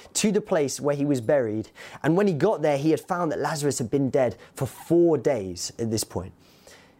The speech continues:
And Jesus looked around and he could see how sad people were, how Mary and Martha, who were Lazarus' sisters, were, were distraught. They were so sad. The Jews, the people that knew him, were also sad because Lazarus, their friend,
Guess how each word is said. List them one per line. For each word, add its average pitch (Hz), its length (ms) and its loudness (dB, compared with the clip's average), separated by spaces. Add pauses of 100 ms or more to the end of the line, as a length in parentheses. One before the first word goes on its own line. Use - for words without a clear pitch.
(160)
And 135 120 0
Jesus 151 320 2
looked 175 240 0
around 156 220 0
and 127 80 0
he 131 60 0
could 131 180 -2
see 147 260 0
how 123 400 -2 (240)
sad 143 440 -2
people 123 340 -2
were, 120 240 0
how 110 380 0
Mary 131 600 0
and 120 100 0
Martha, 123 340 0
who 107 120 -2
were 117 80 2
Lazarus' 120 580 -2
sisters, 95 540 -4 (260)
were, 113 240 2
were 110 340 2 (280)
distraught. - 500 -2
They 107 140 -6
were 110 240 0 (400)
so 139 320 -2
sad. - 400 -4 (480)
The 120 140 -2
Jews, 135 380 2
the 120 100 -2
people 147 360 -2
that 113 120 0
knew 139 240 2
him, 123 220 -2
were 104 80 0
also 113 480 0
sad 101 320 -4
because - 400 -4 (340)
Lazarus, 117 560 0
their 117 220 -2
friend, 101 560 -4